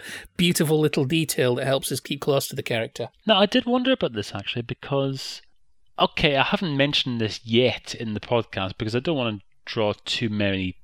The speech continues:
Speaker 2: parallels with real life because, you know, in a sitcom it's going to be recognisable characters, but it's not going to be as dull as real life, let's be honest.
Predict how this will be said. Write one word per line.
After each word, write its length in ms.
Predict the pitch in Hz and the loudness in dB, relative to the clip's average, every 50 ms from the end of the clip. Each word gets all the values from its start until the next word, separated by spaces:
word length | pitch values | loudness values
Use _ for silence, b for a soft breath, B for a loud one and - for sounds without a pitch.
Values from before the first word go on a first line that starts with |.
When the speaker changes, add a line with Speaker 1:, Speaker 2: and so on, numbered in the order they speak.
| - - - | -18 -12 -8
Speaker 2:
parallels 760 | - - 123 117 107 98 90 85 - 95 95 104 - - - - | -4 -2 0 0 0 -2 -4 -6 -8 -10 -12 -10 -10 -10 -10 -8
with 200 | 104 - - - - - - - - - - - - - - - - - - - - | -8 -8 -8 -8 -14 -18 -20 -20 -20 -20 -20 -20 -20 -20 -20 -20 -20 -20 -20 -16 -8
real 280 | 107 107 107 104 95 87 | -2 0 2 2 2 0
life 500 | 95 120 120 85 - - - - - - | 0 0 0 0 -2 -8 -12 -16 -12 -8
because, 480 | - 98 - - 107 98 92 95 - - | -6 -6 -6 -6 -6 -6 -6 -8 -8 -8
you 60 | 107 | -8
know, 300 | 95 95 98 92 - - - - - - - - | -8 -8 -8 -10 -12 -14 -20 -20 -20 -20 -14 -8
in 120 | - 110 | -6 -4
a 40 | 104 | -4
sitcom 480 | - - - 110 107 - - 110 104 101 | -2 -2 -4 -4 -4 -4 -4 -4 -4 -4
it's 80 | 95 | -4
going 160 | - 110 101 | -4 -4 -2
to 120 | 95 95 92 | -2 -2 -2
be 100 | 98 131 | 0 0
recognisable 540 | 156 - - - 110 101 98 - - 98 - | 0 0 -2 -4 -4 -4 -4 -4 -6 -8 -4
characters, 540 | - 104 101 95 98 - - 98 92 - - - 104 101 - | -2 -2 -2 -2 -2 -6 -8 -8 -8 -8 -8 -8 -8 -2 2
but 300 | 117 107 95 - - - | 2 2 2 2 -6 -8
it's 220 | - 104 - - - | -8 -8 -8 -6 -4
not 320 | 113 110 107 113 107 98 | -2 -2 -2 -2 -2 -2
going 220 | - 101 101 98 | -2 -2 -2 -2
to 120 | - - 101 | -4 -6 -8
be 560 | 90 90 101 98 95 92 92 92 92 90 - - - - - - | -6 -2 0 0 0 0 0 -2 -4 -6 -8 -12 -18 -12 -6 -4
as 200 | 101 98 85 - | -4 -4 -4 -6
dull 520 | - - - 165 190 165 101 92 87 87 - | -4 0 2 4 4 4 2 0 -4 -4 -4
as 160 | 101 95 - - | -4 -4 -2 -2
real 180 | 95 87 82 90 | -4 -4 -4 -4
life, 380 | 85 80 - - - - - - | -6 -8 -8 -10 -14 -14 -12 -8
let's 160 | 120 117 - | -8 -6 -6
be 140 | - - 101 | -4 -2 0
honest. 280 | 143 135 101 - - | 0 0 -2 -4 -8